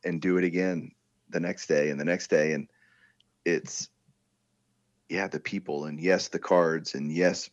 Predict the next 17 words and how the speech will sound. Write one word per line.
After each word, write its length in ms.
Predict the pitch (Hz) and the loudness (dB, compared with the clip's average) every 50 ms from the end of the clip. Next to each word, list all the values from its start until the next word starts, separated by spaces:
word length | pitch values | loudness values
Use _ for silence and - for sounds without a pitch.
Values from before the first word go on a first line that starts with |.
| _ | _
picking 260 | - 107 98 - 85 82 | -4 -4 -2 0 -2 -2
up 140 | 80 - | -2 -4
something 340 | - - 90 - - 80 80 | -4 -4 -4 -4 -4 -2 -2
really 240 | 82 82 80 78 78 | 0 2 2 2 0
cool 260 | 78 - - 85 80 | 0 -2 0 0 0
for 140 | 76 - - | -2 -4 -8
your 80 | 71 - | -10 -10
collection 520 | - - 82 76 76 - - 85 76 71 | -2 0 0 0 0 0 -2 -4 -4 -4
or 100 | 69 71 | -4 -2
whatever. 500 | 73 80 85 85 87 82 80 78 73 - - _ _ _ _ _ _ _ _ _ | 0 2 6 6 6 6 6 4 2 -2 -8 _ _ _ _ _ _ _ _ _
All 280 | - - 92 95 101 104 | 4 8 8 10 10 10
of 140 | 98 87 87 | 8 8 8
that 400 | 95 90 87 87 - - - _ _ _ _ _ _ _ _ _ _ _ _ _ _ _ _ _ _ | 8 8 8 6 4 2 -4 _ _ _ _ _ _ _ _ _ _ _ _ _ _ _ _ _ _
is 140 | 92 87 82 | 2 2 4
what 240 | 85 92 98 - - | 4 4 4 4 2
creates 760 | - - 101 95 95 95 110 139 - - - - - - - _ _ _ _ _ _ _ _ _ _ - - | 2 4 6 8 8 8 8 6 4 0 -6 -10 -10 -12 -14 _ _ _ _ _ _ _ _ _ _ -6 -2
that 300 | - - 80 - - | 0 0 0 0 -2